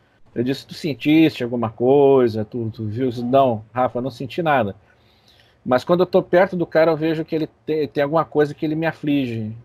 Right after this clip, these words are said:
É como se ele tivesse muito nervoso. Então, não sei se isso, é, faz ponto a favor ou contra a, a, ao que tá acontecendo. Eu disse, "Não, faz, faz sentido." A pessoa que trabalhava na área da psicologia disse mesmo, "Ah, esse cara tá mentindo. Ou omitindo alguma coisa."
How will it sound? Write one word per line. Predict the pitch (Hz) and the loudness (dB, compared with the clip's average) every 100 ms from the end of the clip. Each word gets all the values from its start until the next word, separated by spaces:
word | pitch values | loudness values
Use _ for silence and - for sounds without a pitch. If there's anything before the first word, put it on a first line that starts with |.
| _ - | _ -12
É | |
como | 120 127 | -8 -8
se | - | -4
ele | 135 | -4
tivesse | - 139 135 - | -4 0 0 0
muito | 143 147 151 | -10 -6 -4
nervoso. | 147 127 147 135 104 98 | -2 2 4 4 2 -12
Então, | - 131 143 | -10 -8 -8
não | 120 | -8
sei | 143 | -8
se | - 139 | -6 -8
isso, | - 139 123 _ _ _ _ _ _ _ | -4 -6 -6 _ _ _ _ _ _ _
é, | - 110 | -6 0
faz | 147 143 - | 2 2 -2
ponto | - 143 143 127 | 0 2 2 -4
a | |
favor | 117 113 120 143 | -4 -4 0 -2
ou | 139 | -2
contra | 113 127 131 127 127 127 | -6 -6 -4 -6 -10 -12
a, | 123 113 107 | -12 -10 -10
a, | 104 104 | -10 -10
ao | 113 | -10
que | 110 | -6
tá | - | 0
acontecendo. | 117 131 123 123 - 135 120 - _ _ _ _ | 0 0 -6 -8 -2 -2 -2 -8 _ _ _ _
Eu | 120 | -4
disse, | 117 120 165 | -4 -2 0
"Não, | 165 139 | 2 2
faz, | 110 117 120 | 2 2 2
faz | 123 135 | 2 -2
sentido." | 170 156 - 127 120 127 | -2 -8 -2 -2 0 -4
A | |
pessoa | 147 170 - 175 | 0 0 2 0
que | - | 4
trabalhava | 151 147 147 | 4 6 4
na | 143 | 4
área | 143 139 | 4 2
da | |
psicologia | - 143 139 123 185 | 0 -4 -2 -2 -4
disse | 226 180 | -6 -10
mesmo, | 139 143 127 160 | -4 -4 -2 -4
"Ah, | |
esse | 113 - | -6 -6
cara | 135 139 | 0 0
tá | 143 160 | 2 -2
mentindo. | 202 - 156 139 113 - _ _ _ _ _ _ _ _ _ - _ - | -4 -6 -10 -8 -10 -14 _ _ _ _ _ _ _ _ _ -20 _ 0
Ou | 139 165 - | 2 2 2
omitindo | 170 208 220 - 190 202 208 | 2 2 -2 -4 -4 -2 -2
alguma | 190 202 | -4 -6
coisa." | 196 143 127 120 113 | -8 -4 -4 -4 -8